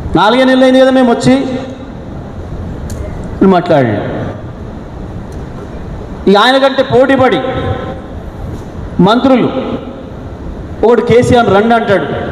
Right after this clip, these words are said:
ఒకడు కేసీఆర్ని వంద మీటర్ల లోతు బొంద పెట్టాలంటాడు.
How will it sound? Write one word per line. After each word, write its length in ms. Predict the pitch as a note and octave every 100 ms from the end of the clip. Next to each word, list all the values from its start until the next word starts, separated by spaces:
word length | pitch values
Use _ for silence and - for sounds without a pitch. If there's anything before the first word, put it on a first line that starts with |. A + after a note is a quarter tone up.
| - - - - - - - - - - G3+
ఒకడు 140 | A#3
కేసీఆర్ని 580 | A3 A#3 - B3+ B3 A3
వంద 120 | A3+
మీటర్ల 380 | A#3+ B3 A#3+ A#3
లోతు 280 | A#3+ A#3+ A#3+
బొంద 280 | F3 A3 A#3
పెట్టాలంటాడు. 600 | A3+ A#3 A3 G3+ G3